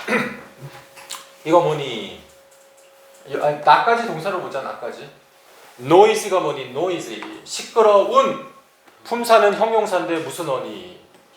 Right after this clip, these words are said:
에이, 비동사가 이다 아니야, 이다. 여기 있잖아. 뭐야? 주격 보어지. 아, it이 여기서 상황이거든, 상황? 아,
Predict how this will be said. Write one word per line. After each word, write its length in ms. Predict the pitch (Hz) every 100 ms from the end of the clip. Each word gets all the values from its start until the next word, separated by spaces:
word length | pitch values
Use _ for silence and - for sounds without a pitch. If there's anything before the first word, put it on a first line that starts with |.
| _ _ _ _ _ _ _ _ _ _ - -
에이, 180 | 180
비동사가 480 | 180 - 262 254 226
이다 280 | - - 226
아니야, 220 | 202 185
이다. 460 | 151 - 156 165 -
여기 100 | 170
있잖아. 300 | 165 160 143 143 - _ _ - - - - - - - - _ -
뭐야? 420 | 143 147 147 - - _ _ _ _ - - _ _ _ _ _ - -
주격 280 | - - 143 -
보어지. 440 | 110 101 - - - _ - - - _ _ _ _ _ - 131
아, 40 |
it이 280 | 147 175 247
여기서 240 | 165 170
상황이거든, 580 | 180 294 311 302 220 175
상황? 320 | - 240 294 302 - - - - _ - - - - -
아, 60 | -